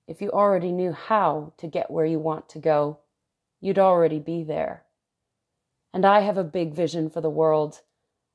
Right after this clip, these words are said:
I believe in a world where everybody can see their own limitless potential. And in order to get there, I need to tap into my own and mirror that back to the world.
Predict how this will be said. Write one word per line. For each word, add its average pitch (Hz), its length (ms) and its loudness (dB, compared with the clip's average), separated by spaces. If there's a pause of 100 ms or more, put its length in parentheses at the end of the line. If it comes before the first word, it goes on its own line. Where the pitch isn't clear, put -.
(300)
I 208 240 6
believe 185 460 -2
in 175 80 -4
a 170 80 -6
world 196 520 2 (280)
where 185 380 0 (100)
everybody 202 640 2
can 185 260 -14
see 190 400 -6
their 185 240 -4 (100)
own 202 480 0 (100)
limitless 196 840 -6 (260)
potential. - 880 -8 (1120)
And 196 120 -2
in 196 160 2
order 214 280 4
to 196 120 0
get 190 340 0
there, 165 440 0 (460)
I 190 120 -8
need 208 200 -2
to 185 80 -12
tap 185 300 -8
into 170 240 -2
my 160 260 -2
own 196 320 0
and 175 200 -2
mirror 208 200 2
that 185 240 0
back 185 260 -6
to 170 100 -10
the 165 80 0
world. 165 560 0